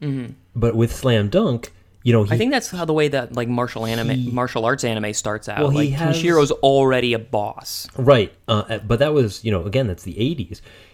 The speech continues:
Speaker 2: Here, there's sort of a turning point where, you know, the character has some advantages, determination, height, you know, jumping ability, energy. But
Speaker 1: Mm-hmm.
Speaker 2: he still has to learn the hard way all the skills, and you get to see that progression, and that's,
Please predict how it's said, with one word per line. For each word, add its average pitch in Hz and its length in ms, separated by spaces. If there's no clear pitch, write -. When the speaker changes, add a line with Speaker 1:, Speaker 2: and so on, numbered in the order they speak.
Speaker 2:
Here, 185 560
there's 113 180
sort 120 160
of 101 80
a 104 60
turning 185 500
point 95 380
where, 98 420
you 117 140
know, 113 100
the 104 140
character 135 440
has 107 240
some 98 400
advantages, 95 600
determination, 95 1120
height, - 600
you 104 120
know, 87 140
jumping 98 400
ability, 87 500
energy. 95 600
But 156 280
Speaker 1:
Mm-hmm. 117 120
Speaker 2:
he - 220
still 135 320
has 120 300
to 107 100
learn 101 440
the 87 80
hard 110 400
way 90 200
all 95 280
the 85 200
skills, 85 760
and 101 240
you 95 60
get 107 160
to 101 80
see - 240
that 95 240
progression, 95 560
and 92 160
that's, - 400